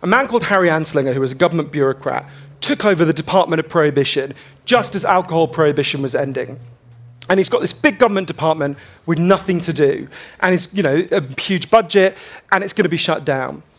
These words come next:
And in the years just after, he invents the modern war on drugs, partly 'cause he sincerely believed in it, and partly to keep his department going.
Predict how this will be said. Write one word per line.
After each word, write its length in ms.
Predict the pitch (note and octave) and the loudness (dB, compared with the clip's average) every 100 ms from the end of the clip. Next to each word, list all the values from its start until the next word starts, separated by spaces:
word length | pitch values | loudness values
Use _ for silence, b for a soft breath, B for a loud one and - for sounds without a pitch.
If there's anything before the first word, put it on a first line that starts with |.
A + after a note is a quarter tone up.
| b b _ | b b _
And 140 | G#3 G3+ | 0 0
in 60 | |
the 80 | G3 | 0
years 460 | F3 A3 C#4 C#4 - | -2 2 4 2 0
just 600 | C#3+ - B3+ B3+ - - | -6 0 2 2 0 2
after, 580 | F#3+ E3+ - D3 B2+ A#2+ b b | 2 2 -2 -4 -4 -6 b b
he 160 | - G#3 | -4 -2
invents 540 | F3+ D3+ A#3 G#3+ - | -2 2 2 2 -2
the 100 | - | 0
modern 320 | F3+ F3 E3+ E3 | 2 2 0 2
war 200 | E3 D3+ | 2 2
on 100 | D3 | 2
drugs, 480 | D3+ C3+ C#3 - b b _ | 2 0 -2 -12 b b _
partly 560 | - F4+ F#3+ E3 G3 A3+ _ | 2 4 4 4 2 -2 _
'cause 120 | - | -8
he 60 | D#3 | -6
sincerely 380 | - D#3+ F3 D#3 | -4 0 0 2
believed 300 | E3+ E3+ D#3 | 0 0 0
in 40 | |
it, 40 | D3+ | -4
and 100 | D3+ | 0
partly 220 | G3+ D3 | 0 -2
to 60 | - | -6
keep 200 | F#3 F3 | -6 -4
his 120 | D3+ | -6
department 480 | D3+ - D3+ D3+ C3+ | -8 -4 -4 -2 0
going. 280 | C#3+ C3 | 2 0